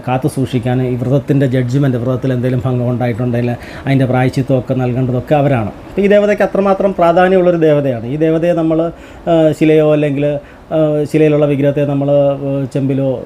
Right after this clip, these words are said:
സ്വർണ്ണത്തിലോ, ഓ, പിച്ചളയിലോ ഒക്കെ പൊതിയുന്നത്, ആ, വളരെ തെറ്റായ കാര്യമാണ്. അതിനേക്കാളുപരി ഇവിടെ സംഭവിച്ചിരിക്കുന്നതെന്ന് വെച്ച് കഴിഞ്ഞാൽ, ആ, നമ്മൾ, ആ, അങ്ങനെ പൂശാനായിട്ട് തീരുമാനമെടുത്താൽ പോലും ഈ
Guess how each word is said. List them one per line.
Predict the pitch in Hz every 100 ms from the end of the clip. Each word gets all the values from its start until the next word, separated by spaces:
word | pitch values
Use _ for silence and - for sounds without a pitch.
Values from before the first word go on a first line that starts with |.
| 127
സ്വർണ്ണത്തിലോ, | 143 139 135 135 131 -
ഓ, | - 139 135 131 131 131 131
പിച്ചളയിലോ | 131 135 139 139 135
ഒക്കെ | 131
പൊതിയുന്നത്, | 127 131 143 127 147 165 - -
ആ, | 156
വളരെ | 160 165 170 180
തെറ്റായ | 165 175 165
കാര്യമാണ്. | 147 127 113 104 76 - - - - -
അതിനേക്കാളുപരി | 175 196 214 202 208 170 180 202
ഇവിടെ | 196 214
സംഭവിച്ചിരിക്കുന്നതെന്ന് | 208 185 190 185 185 190 185
വെച്ച് | 170
കഴിഞ്ഞാൽ, | 175 170 165 175 - - - 180
ആ, | 175 175
നമ്മൾ, | 175 170
ആ, | 175 175 175 - - 190 190 190
അങ്ങനെ | 160 180
പൂശാനായിട്ട് | 180 175 180 175 175
തീരുമാനമെടുത്താൽ | 170 170 170 165 139 - 160
പോലും | 156 139 151 185
ഈ | 175 180